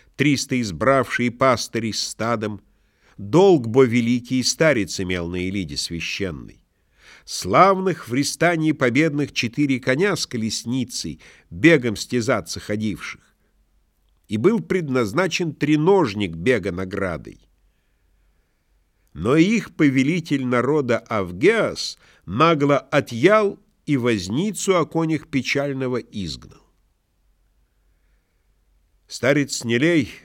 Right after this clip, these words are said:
оскорбленный словами его и делами, много избрал для себя, остальное же отдал народу в равный раздел, да никто от него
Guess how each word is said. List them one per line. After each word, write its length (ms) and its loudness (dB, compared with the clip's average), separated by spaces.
оскорбленный 800 -2
словами 580 0
его 320 -2
и 80 -2
делами, 640 -2
много 540 6
избрал 520 4
для 220 2
себя, 480 0
остальное 800 -2
же 160 -4
отдал 400 -2
народу 720 2
в 180 -12
равный 480 2
раздел, 580 -2
да 200 -6
никто 400 -2
от 160 -2
него 480 -2